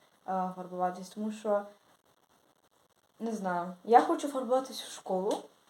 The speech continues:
а якщо буду фарбуватись сорок п'ять хвилин, то мені потрібно на сорок п'ять хвилин вставати скоріше. Щось не дуже хочеться. Вот.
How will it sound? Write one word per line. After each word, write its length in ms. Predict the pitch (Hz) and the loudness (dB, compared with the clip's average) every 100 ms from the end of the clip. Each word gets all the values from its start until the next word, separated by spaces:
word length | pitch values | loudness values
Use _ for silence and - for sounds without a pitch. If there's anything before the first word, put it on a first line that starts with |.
| - _ _ - | -20 _ _ 2
а 100 | 220 | 2
якщо 260 | 214 294 | 2 -2
буду 160 | 269 269 | -2 -4
фарбуватись 380 | 262 233 277 269 | -4 -2 -2 -2
сорок 180 | 240 | -2
п'ять 220 | 247 269 - | 0 0 2
хвилин, 260 | 381 494 | 2 4
то 80 | 349 | 4
мені 160 | 277 294 | 4 6
потрібно 360 | 320 269 285 | 2 2 4
на 120 | 302 302 | 6 6
сорок 240 | 285 - | 2 2
п'ять 160 | 294 - | 0 4
хвилин 220 | 269 269 | 6 6
вставати 460 | - 226 220 220 | 4 6 6 6
скоріше. 300 | - 202 165 - - - - - _ - - - _ _ 233 | -4 -4 -4 -8 -16 -20 -20 -20 _ -20 -20 -20 _ _ -10
Щось 140 | 226 | -4
не 60 | 240 | -2
дуже 220 | 233 254 | 0 0
хочеться. 540 | 202 190 170 - 196 185 - - - - - - - | 0 -2 -4 -12 -14 -14 -18 -12 -12 -12 -20 -20 -10
Вот. 680 | 220 208 208 196 180 190 | -8 -6 0 2 2 0